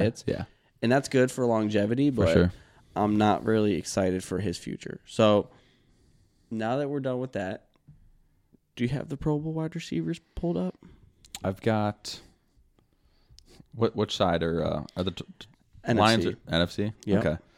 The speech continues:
Speaker 2: So then it is C D, A J Brown, Mike Evans, and Puka. And honestly,
Speaker 1: Give me all of 'em except for
Speaker 2: or C D.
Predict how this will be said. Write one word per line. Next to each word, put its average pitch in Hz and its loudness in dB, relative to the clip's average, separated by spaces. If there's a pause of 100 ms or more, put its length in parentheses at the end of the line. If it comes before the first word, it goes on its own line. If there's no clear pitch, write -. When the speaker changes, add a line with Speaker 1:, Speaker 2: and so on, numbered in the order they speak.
(180)
Speaker 2:
So - 0
then 98 4
it 101 6
is 90 4
C 120 6
D, 151 6 (160)
A 101 6
J 113 4
Brown, 98 4
Mike 90 6
Evans, 87 4
and 82 -2
Puka. 78 -2
And 87 2
honestly, 98 2
Speaker 1:
Give 131 4
me 135 4
all 117 4
of 113 0
'em 110 2
except 101 -2
for 104 0
Speaker 2:
or 98 2
C 98 4
D. 80 4